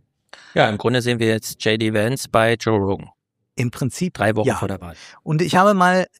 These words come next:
Speaker 2: deswegen nicht jetzt Clips, wir sind ja ein aufgeklärtes Publikum, herausgesucht, um nochmal zu sagen, seht her, die A F D ist so rechts. Im Übrigen, es ist interessant, dass man kaum eine radikale Position in diesem vierstündigen Gespräch findet.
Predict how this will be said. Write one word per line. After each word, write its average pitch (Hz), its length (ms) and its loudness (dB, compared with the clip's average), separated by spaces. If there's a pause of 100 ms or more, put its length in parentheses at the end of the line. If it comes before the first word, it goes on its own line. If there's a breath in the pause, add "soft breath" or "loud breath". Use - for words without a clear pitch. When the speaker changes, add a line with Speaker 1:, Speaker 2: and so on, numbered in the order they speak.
Speaker 2:
deswegen 165 360 2
nicht 170 200 2
jetzt - 240 -2
Clips, - 340 -2
wir 156 100 2
sind 165 160 0
ja 160 60 4
ein 139 80 2
aufgeklärtes - 680 -2
Publikum, 143 520 -2
herausgesucht, 131 840 0 (240 loud breath)
um 139 160 0
nochmal 143 360 0
zu - 200 -8
sagen, 135 400 2
seht 131 200 0
her, 156 300 4 (320 loud breath)
die 143 120 4
A 147 200 2
F 143 140 -4
D 160 160 4
ist 147 100 -2
so 151 80 2
rechts. - 540 0 (160)
Im 147 160 0
Übrigen, 185 640 2 (220 loud breath)
es 143 120 -2
ist 156 140 -6
interessant, 170 560 0
dass - 160 0
man 147 220 0 (380 soft breath)
kaum 151 400 2
eine 143 320 0
radikale 143 640 0
Position 147 840 -2 (100)
in 185 260 2
diesem 147 320 -2
vierstündigen 143 760 -2
Gespräch 127 520 0
findet. 139 400 0